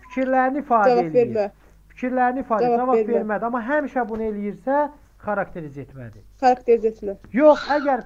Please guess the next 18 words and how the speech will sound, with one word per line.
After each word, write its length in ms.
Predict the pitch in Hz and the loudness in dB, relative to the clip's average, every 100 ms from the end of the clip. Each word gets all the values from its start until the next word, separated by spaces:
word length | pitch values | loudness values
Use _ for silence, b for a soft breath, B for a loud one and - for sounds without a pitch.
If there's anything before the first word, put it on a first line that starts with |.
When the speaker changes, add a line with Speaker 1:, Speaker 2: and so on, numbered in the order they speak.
| 240 | -4
Speaker 1:
prosesdə 840 | 254 247 254 240 - 262 233 139 - _ _ - | -4 -4 -6 -6 -2 0 0 -2 -10 _ _ -6
dostuna 440 | 269 247 - 247 | -4 -4 -8 -10
kömək 340 | 240 240 233 233 | -8 -10 -8 -10
eləyir, 180 | 226 214 | -10 -8
yoldaşına 440 | 240 226 220 240 | -8 -6 -8 -10
köməklik 480 | 226 233 220 214 226 | -10 -8 -6 -8 -8
eləyir, 320 | 226 208 220 220 | -10 -10 -10 -12
nəyini 240 | 226 233 | -12 -12
sonuna 320 | 226 233 226 214 | -12 -10 -10 -8
bölüşür, 340 | 214 202 202 175 | -8 -8 -12 -12
dəyərdir. 1040 | 233 233 254 269 214 156 135 139 156 202 269 - b b | -10 -8 -6 -6 -6 -10 -10 -8 -8 -8 -10 -14 b b
Yox, 200 | 247 220 | -6 -6
həmişə 200 | - 285 | -4 2
Speaker 2:
Dəyərdir. 280 | 262 254 226 | 4 4 2
Speaker 1:
bu 140 | 226 | -2
xüsusiyyəti 460 | - 254 - 247 240 | -8 -12 -8 -10 -8
ilə 140 | 277 302 | -10 -8
seçilirsə, 680 | - 240 240 220 190 208 190 | -8 -10 -8 -10 -8 -8 -8